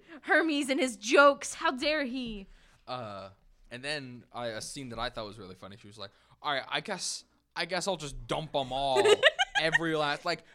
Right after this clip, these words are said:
Speaker 2: "So, uh, there's only four guinea, guinea pigs in there. You didn't need to dump 'em all."
Speaker 1: But then all the, the guinea
Speaker 2: Yeah.
Speaker 1: pigs turn back into sailors
Speaker 2: Yeah.
Speaker 1: and Percy.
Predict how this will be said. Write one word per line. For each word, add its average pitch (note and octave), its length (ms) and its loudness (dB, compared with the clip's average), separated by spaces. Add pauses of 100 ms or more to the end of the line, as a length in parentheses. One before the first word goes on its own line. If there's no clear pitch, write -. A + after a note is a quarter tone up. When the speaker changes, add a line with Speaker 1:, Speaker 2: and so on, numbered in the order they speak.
Speaker 2:
"So, A4+ 260 -2
uh, F4+ 100 -2
there's G#4 200 0
only G4+ 180 -2
four F4 280 -4
guinea, E4 280 -6
guinea E4 240 -8
pigs - 240 -12
in E3 100 -4
there. D#3+ 160 0
You A3+ 140 -8
didn't C#4 140 -12
need E3 140 -6
to D3 80 -6
dump C#3+ 220 -6
'em C#3+ 140 -8
all." A#3 380 -4 (240)
Speaker 1:
But C4 200 4
then B3 140 2
all A#3 180 4
the, A#3 280 4
the G#3+ 200 -2
guinea F3+ 220 2
Speaker 2:
Yeah. D#3 120 2
Speaker 1:
pigs A3+ 200 0
turn B3+ 220 0
back B3 180 0
into D#4 180 -2
sailors A3+ 680 2
Speaker 2:
Yeah. A3 260 -6
Speaker 1:
and A#3 240 2
Percy. F#3+ 460 -4